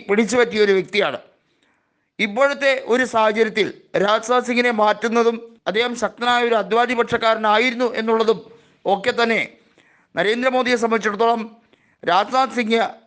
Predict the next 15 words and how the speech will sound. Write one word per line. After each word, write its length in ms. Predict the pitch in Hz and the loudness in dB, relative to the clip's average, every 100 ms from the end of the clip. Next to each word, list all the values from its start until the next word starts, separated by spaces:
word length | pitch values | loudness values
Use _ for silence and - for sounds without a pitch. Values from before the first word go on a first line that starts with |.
| - | -6
അദ്ദേഹത്തിൻ്റെ 400 | 185 226 226 226 214 | -2 0 0 0 0
മന്ത്രിസഭയിൽ 600 | 208 233 233 226 220 214 180 - 175 | 2 2 2 2 2 0 -2 -6 -6
ഉണ്ടാകരുത് 560 | 202 233 240 233 226 226 202 | -2 0 2 0 2 0 0
എന്ന 140 | 220 208 208 | 0 0 0
രീതിയിലേക്ക് 480 | 214 220 214 208 - | 0 2 2 0 0
കാര്യങ്ങൾ 360 | 196 208 208 214 190 | 0 0 0 -2 0
കൊണ്ടുപോകാൻ 440 | 196 208 214 208 202 | 2 2 4 2 0
വേണ്ടിയുള്ള 300 | 202 190 202 185 | -2 0 2 2
നീക്കമാണ്. 420 | 175 180 170 143 - _ _ _ _ _ _ - | -2 -2 0 -2 -4 _ _ _ _ _ _ -4
എല്ലാ 260 | 170 220 247 254 | 0 2 0 0
രീതിയിലും 360 | 247 254 240 170 - _ _ _ _ _ 165 | -2 0 -2 -2 -12 _ _ _ _ _ 0
മുഴുവനായി 600 | 208 247 254 240 233 226 - - 175 | 2 4 2 2 0 -4 -10 -4 0
ആധിപത്യം 480 | 202 233 226 226 226 233 - | 0 0 -2 0 -2 -4 -2
മോദിയുടെയും 520 | 190 208 233 240 220 208 | 0 2 2 2 2 0
അമിത്ഷായുടെയും 560 | 214 196 226 220 220 | -2 2 2 4 2